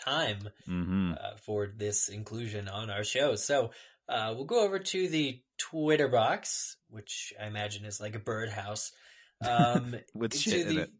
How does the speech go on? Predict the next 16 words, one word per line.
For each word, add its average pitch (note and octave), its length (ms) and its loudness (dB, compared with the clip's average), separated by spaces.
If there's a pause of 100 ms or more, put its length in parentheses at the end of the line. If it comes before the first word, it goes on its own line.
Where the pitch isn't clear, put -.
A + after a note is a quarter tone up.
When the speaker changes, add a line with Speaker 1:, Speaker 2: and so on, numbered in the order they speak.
(120)
Speaker 1:
the D3 120 0
first F3 420 0
own, B2+ 400 2
uh, G#2+ 560 -2
from A2+ 540 -2
Nick D#3+ 220 0 (180)
Higby, C3 720 -4 (540)
who A#2 100 -4
says, G#2+ 440 -2
"Tyrion's G#3+ 680 0
memory D3 440 -2
of A#2 200 0
Tysha A2 600 0
owns C3+ 540 -2
this C3 240 -4
chapter. C#3+ 680 -2